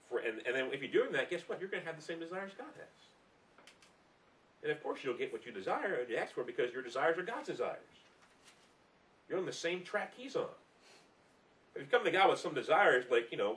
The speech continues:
when I was a new believer, I was kinda new to these, this praying thing, and, and no one really instructed me about these issues. I,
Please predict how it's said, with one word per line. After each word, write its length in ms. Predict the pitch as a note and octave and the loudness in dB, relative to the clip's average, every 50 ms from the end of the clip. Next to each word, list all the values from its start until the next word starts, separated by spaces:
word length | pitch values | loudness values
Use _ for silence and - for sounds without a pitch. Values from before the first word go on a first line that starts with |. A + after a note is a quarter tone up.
| - | -4
when 100 | - A#2+ | -4 -2
I 140 | B2 B2+ C3+ | 0 0 2
was 280 | C3+ B2 A#2 - - - - - _ _ _ _ _ _ _ _ - | 2 2 0 0 -4 -14 -20 -20 _ _ _ _ _ _ _ _ -8
a 100 | - G#2 | -6 -4
new 180 | G#2 A#2+ B2+ | -2 -2 -2
believer, 440 | - A2+ G#2+ A2 A#2 A2+ A2 B2 A#2 | 0 0 0 0 0 0 2 4 4
I 60 | A2 | 6
was 120 | G2+ G2 - | 4 4 2
kinda 260 | - A#2 A2 G2+ G2 | 0 -2 -2 -2 -4
new 160 | G2 G#2+ A2 | -6 -8 -10
to 100 | G#2+ G2+ | -8 -8
these, 200 | F#2+ G2 F#2+ F#2 - - | -8 -8 -10 -10 -10 -10
this 120 | G2 F#2 - - | -10 -10 -6 -4
praying 280 | G#2 G#2 G#2 G2+ G2+ G2+ | -2 -2 -2 -2 -4 -6
thing, 220 | - G2+ G2 A2 A#2 | -4 -4 -4 -4 -6
and, 80 | F#2 E2+ D#2 D2 | -8 -10 -12 -14
and 80 | F2 F2+ | -10 -8
no 80 | F#2+ | -6
one 140 | F#2+ F#2+ F#2+ | -6 -4 -4
really 200 | G2 G2 F#2+ F#2 | -2 -2 -2 -2
instructed 460 | F2+ - - - F#2 F2+ - F#2+ F#2 F2 | -4 -6 -6 -4 -4 -4 -4 -4 -6 -4
me 100 | F#2 F2+ | -4 -4
about 180 | F2 F#2 - | -4 -4 -4
these 160 | - - - F2+ | -6 -8 -10 -10
issues. 360 | F2 - - G#2+ A2+ A#2+ - | -12 -12 -10 -12 -8 -6 -2
I, 160 | F2+ F2 F2 | -2 -2 -2